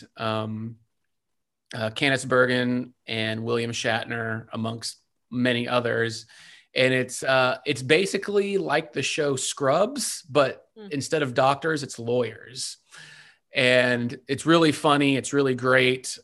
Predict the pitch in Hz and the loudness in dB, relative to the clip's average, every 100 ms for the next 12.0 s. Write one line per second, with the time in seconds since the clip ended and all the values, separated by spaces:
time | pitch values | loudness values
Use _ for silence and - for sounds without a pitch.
0 | - 120 120 120 117 117 - _ 139 147 | -4 -2 0 0 -2 -4 -12 _ 0 2
1 | 151 151 147 151 175 156 123 123 - 135 | 4 4 4 4 4 4 0 -4 -8 -6
2 | 135 143 143 135 156 - _ - 131 131 | 0 2 4 2 -2 -18 _ 0 2 2
3 | 131 - 127 123 139 139 127 - - - | -2 -4 -4 -2 -2 -4 -6 -16 -20 -20
4 | _ - 127 123 127 131 135 135 120 120 | _ -2 0 2 0 2 0 0 -4 0
5 | 135 131 - 127 123 123 117 - 117 - | 2 2 -4 0 4 4 2 -6 -10 -10
6 | - 127 120 113 113 - _ _ _ - | -8 -6 -6 -6 -10 -14 _ _ _ -6
7 | 131 120 117 113 120 113 113 110 - 113 | -2 2 2 0 -6 -4 -4 -6 -8 -12
8 | 113 113 - - - 113 - 113 107 110 | -10 -10 -14 -14 -14 -12 -8 -10 -10 -14
9 | 110 98 - 104 92 - - - - _ | -14 -14 -12 -10 -10 -10 -14 -16 -20 _
10 | _ _ _ _ _ _ _ _ _ _ | _ _ _ _ _ _ _ _ _ _
11 | _ 277 - 214 254 392 - 208 190 | _ _ -16 -14 -14 -18 -18 -14 -12